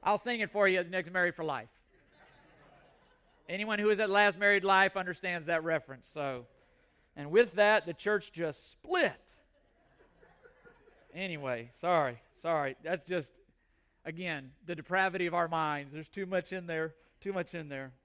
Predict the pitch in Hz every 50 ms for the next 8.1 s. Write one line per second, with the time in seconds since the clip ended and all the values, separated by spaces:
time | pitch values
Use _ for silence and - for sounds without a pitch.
0 | _ - 170 185 180 175 165 - 185 180 175 160 156 156 147 139 156 151 156 160
1 | 160 156 165 156 151 139 - 156 147 - - 135 131 131 127 123 131 131 120 147
2 | 139 131 - - - 139 127 123 120 120 - _ - - 151 135 127 123 120 _
3 | _ _ _ _ _ _ _ _ _ _ _ _ _ _ _ _ _ _ _ _
4 | _ _ _ _ _ _ _ - 233 254 - - 294 285 320 311 311 285 - 226
5 | 202 180 _ _ _ _ _ _ 226 220 277 320 311 320 - - 294 294 294 285
6 | 269 - - - 277 285 277 285 277 220 208 247 208 - - 247 254 233 226 214
7 | 196 196 214 220 226 220 214 196 180 160 - - - 226 220 196 170 147 - -
8 | - -